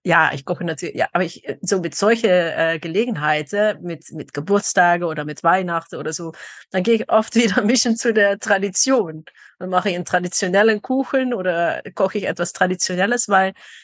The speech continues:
ja, manchmal sind die Rezepte von früher, die sind so echt, ähm, echt, äh, ja, das ist, das ist auch, äh, ja, womit du groß geworden bist, ne?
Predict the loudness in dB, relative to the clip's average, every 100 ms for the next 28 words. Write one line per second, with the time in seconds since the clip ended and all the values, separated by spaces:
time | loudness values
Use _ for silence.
0 | _ 0 2 0 -2 -4 -4 -6 -8 -8
1 | -8 -6 -4 -6 -8 -8 -8 -6 0 2
2 | 2 0 -6 -8 -10 -10 -4 -2 -2 -10
3 | -12 -4 -4 -2 -4 -4 -6 -10 -12 _
4 | _ -6 -6 -2 2 2 2 -2 -4 -8
5 | -4 0 0 -2 -6 -6 -6 -8 -4 -4
6 | -4 -2 -2 -4 -14 -14 -10 0 0 0
7 | -4 -4 -2 0 0 -2 -2 -2 -2 -4
8 | -4 -2 -4